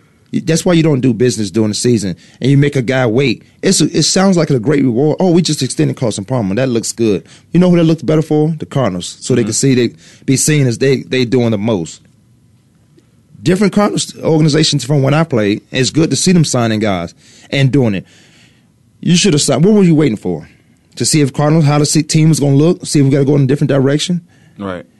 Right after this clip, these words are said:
Speaker 2: Why not
Speaker 1: You
Speaker 2: wait
Speaker 1: can
Speaker 2: till the end of the season?
Speaker 1: Wait till the end of the
Speaker 2: He's
Speaker 1: year.
Speaker 2: already in one
Speaker 1: But,
Speaker 2: contract.
Speaker 1: but, but he's still frustrated. Now you still got a guy that's frustrated going through the season,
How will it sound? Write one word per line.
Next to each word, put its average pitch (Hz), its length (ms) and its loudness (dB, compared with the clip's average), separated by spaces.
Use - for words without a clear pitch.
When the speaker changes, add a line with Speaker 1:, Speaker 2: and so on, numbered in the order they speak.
Speaker 2:
Why 123 120 -4
not 151 140 0
Speaker 1:
You 165 80 4
Speaker 2:
wait 160 60 2
Speaker 1:
can - 80 -2
Speaker 2:
till 170 80 -4
the 156 100 -2
end 185 120 -4
of 170 80 -4
the 151 60 -8
season? 113 300 -6
Speaker 1:
Wait 151 200 0
till 165 100 -2
the 143 60 0
end 156 120 2
of 147 80 -2
the 147 80 2
Speaker 2:
He's 151 120 2
Speaker 1:
year. 160 80 2
Speaker 2:
already 160 280 0
in 139 100 0
one 147 180 -2
Speaker 1:
But, 165 140 0
Speaker 2:
contract. 120 280 -2
Speaker 1:
but, - 100 -6
but 165 120 2
he's 156 160 4
still 170 280 2
frustrated. 147 460 -2
Now 160 80 0
you 185 140 2
still 165 180 0
got 135 100 0
a 123 40 -2
guy 131 160 0
that's 123 140 -2
frustrated 123 520 0
going 127 200 0
through 127 140 0
the 131 80 2
season, 135 420 0